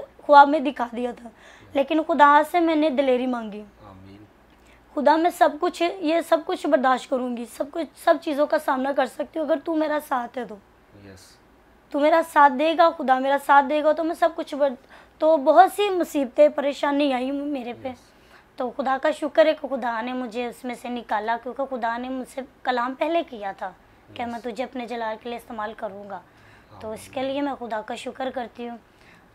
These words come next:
Speaker 1: फिर मैंने शुरू किया दो हज़ार पन्द्रह में, फिर बहुत सी प्रॉब्लम्स वगैरह आई, फिर मैंने उसमें ना क्लोज कर दिया। मैंने कहा, "मैंने नहीं करना।"
Speaker 2: हम्म।
Speaker 1: अगर खुदावंद आपकी मर्जी है, मैं किसी के लिए बुरा नहीं चाहती।
Speaker 2: हम्म।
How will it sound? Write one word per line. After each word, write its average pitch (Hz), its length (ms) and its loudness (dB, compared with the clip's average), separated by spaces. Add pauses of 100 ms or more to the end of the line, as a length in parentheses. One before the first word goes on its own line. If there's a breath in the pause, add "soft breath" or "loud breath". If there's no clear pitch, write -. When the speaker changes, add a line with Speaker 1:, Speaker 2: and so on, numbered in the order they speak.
(100)
Speaker 1:
फिर 254 140 -6
मैंने 277 240 -2
शुरू 294 260 -2
किया 294 260 0
दो 277 140 0
हज़ार 269 180 -2
पन्द्रह 269 420 -4
में, 277 260 -8 (300 soft breath)
फिर 269 120 0
बहुत 254 340 0
सी 285 100 -8
प्रॉब्लम्स 254 560 -6
वगैरह 262 280 -2
आई, 233 140 -4
फिर 254 200 -12
मैंने 247 380 -8 (240)
उसमें 233 360 -8
ना 214 280 -8 (320)
क्लोज 226 260 -6
कर 226 140 -6
दिया। 214 180 -8
मैंने 247 180 -10
कहा, 269 120 -8
"मैंने 220 280 -8
नहीं 233 140 -10
करना।" 190 280 -12
Speaker 2:
हम्म। - 500 -20
Speaker 1:
अगर 254 200 4
खुदावंद 320 460 2
आपकी 320 420 2
मर्जी 277 420 -2
है, 320 100 2
मैं 302 280 0
किसी 311 300 -8
के 349 100 -6
लिए 339 120 -2
बुरा 269 260 -2
नहीं 277 140 -4
चाहती। 208 480 -12
Speaker 2:
हम्म। 113 140 -16